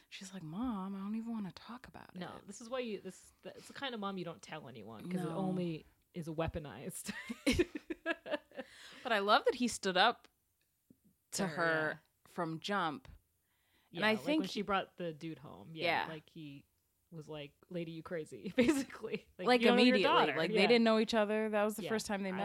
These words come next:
Speaker 2: really
Speaker 1: And he
Speaker 2: liked
Speaker 1: was
Speaker 2: that, too.
Speaker 1: like, but I think I was wondering in that scene, I was kind of like, I wonder if he feels comfortable saying this because they're not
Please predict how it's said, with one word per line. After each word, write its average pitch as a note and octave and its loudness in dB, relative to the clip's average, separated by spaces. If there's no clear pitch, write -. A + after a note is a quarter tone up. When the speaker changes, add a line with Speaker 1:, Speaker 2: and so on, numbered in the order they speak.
Speaker 2:
really - 0
Speaker 1:
And F#3+ 0
he F#3+ 0
Speaker 2:
liked F3+ -2
Speaker 1:
was F#3 -2
Speaker 2:
that, - -6
too. F#3+ -4
Speaker 1:
like, E3+ -2
but A#3+ 0
I B3+ 6
think C4+ -2
I B3 6
was B3 0
wondering B3 0
in F3 -4
that E3 -2
scene, F#3+ -4
I E3 -4
was E3 -8
kind F3 -8
of D#3 -12
like, D#3 -8
I - -4
wonder D4 2
if - -2
he B3+ 0
feels A3 0
comfortable F3 -4
saying D3 -4
this D3 -6
because D#3+ -8
they're D3+ -6
not C#3+ -8